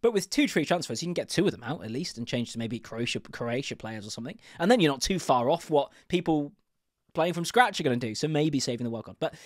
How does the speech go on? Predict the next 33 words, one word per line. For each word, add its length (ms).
keeping 280
an 60
area, 420
uh, 60
uh, 80
an 120
era, 420
uh, 260
uh, 40
not 220
an 100
air, 320
uh, 60
era? 320
Air? 220
Oh, 260
gosh. 240
I'm 180
exhausted. 560
<laughs> 1400
I've 220
been 120
thinking 200
about 180
this 120
too 160
much. 320
Gosh. 260
Keeping 500
a 80
degree, 640
that's 240
it, 180